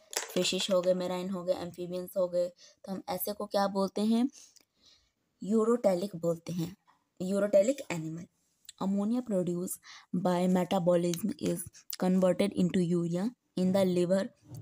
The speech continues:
of this animal and released into the blood, which is filtered and excreted out by the kidney। Some amount of urea may be return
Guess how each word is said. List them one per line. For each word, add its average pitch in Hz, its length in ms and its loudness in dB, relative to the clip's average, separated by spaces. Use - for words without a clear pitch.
of 180 220 2
this 226 260 4
animal 180 420 0
and 180 240 0
released 185 420 0
into 190 380 -2
the 185 200 4
blood, 170 300 2
which 220 220 2
is 190 240 2
filtered 190 600 2
and 180 300 0
excreted 185 560 -2
out 170 280 0
by 180 160 4
the 185 140 2
kidney। 180 380 0
Some 277 260 2
amount 208 340 4
of 202 160 2
urea 185 420 2
may 190 240 2
be 185 160 0
return 185 600 4